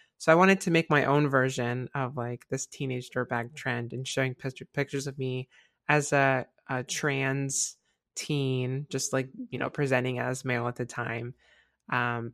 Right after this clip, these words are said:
and, like, me now, obviously. But, like, ev-, putting those pictures together and, like, putting, like,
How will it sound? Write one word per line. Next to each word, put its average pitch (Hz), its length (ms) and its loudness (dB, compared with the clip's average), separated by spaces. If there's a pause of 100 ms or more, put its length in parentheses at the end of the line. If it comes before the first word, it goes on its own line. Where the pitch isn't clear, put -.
and, 123 160 -4
like, 120 180 -8
me 127 220 -2
now, 120 540 -6
obviously. 123 560 -6 (320)
But, 139 120 2
like, 131 380 -2 (260)
ev-, - 200 -2 (720)
putting 180 260 4
those 170 180 2
pictures 156 460 0
together 139 600 0
and, 131 160 -2
like, 127 180 -6
putting, 135 320 -2
like, 120 340 -8